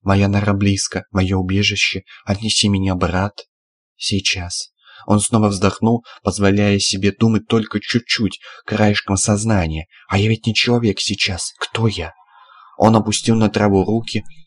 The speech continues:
ставшие длинными и очень крепкими. Медленно, осторожно, переваливаясь с боку на бок, он двинулся вперёд, не видя пути,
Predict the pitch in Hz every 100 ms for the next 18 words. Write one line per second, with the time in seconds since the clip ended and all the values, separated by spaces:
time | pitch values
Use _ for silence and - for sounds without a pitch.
0 | - - _ - - 113 - 113 98 95
1 | 101 117 117 110 110 - 101 98 - 101
2 | 104 98 85 - 87 85 - - - 95
3 | 101 113 110 107 104 104 98 98 - 98
4 | 110 110 107 104 - - - 104 107 104
5 | 104 101 104 101 92 98 98 98 95 104
6 | 110 - - - 113 107 107 107 104 104
7 | - 104 101 95 - - 98 98 98 107
8 | 104 98 - 90